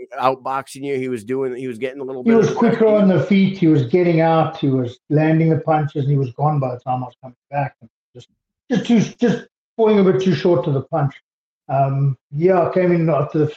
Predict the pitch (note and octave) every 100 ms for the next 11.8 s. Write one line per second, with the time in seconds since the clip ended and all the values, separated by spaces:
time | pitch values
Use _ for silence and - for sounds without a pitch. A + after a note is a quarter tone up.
0 | - D#3+ D3+ D3+ D3 D3+ D3 B2+ _ _
1 | _ - C#3+ C#3+ D3 C3 B2 - C3+ C#3+
2 | C#3 C3 C#3 C3 D3+ D3 D#3 D3+ C#3+ D3
3 | D3+ D#3 D3 _ _ _ _ _ _ -
4 | F#3+ D#3+ F3+ F3 E3 E3 F3 - E3+ D3
5 | F3+ E3+ E3 D3 D3 D#3 E3 D#3+ D3+ F3
6 | F3+ F3+ E3 - F3+ F3+ C#3+ C#3 - -
7 | C#3+ - _ C3+ C3+ _ C3+ C#3 C#3 C#3
8 | - C3+ _ C#3 C#3 C3+ _ _ C#3+ -
9 | C#3+ - _ _ - A3+ D3+ D#3 E3+ D#3
10 | C#3+ E3 D#3+ D#3 D#3 - - C3+ D3 D3+
11 | D3+ C#3+ C#3 C#3+ - D3+ D3+ C#3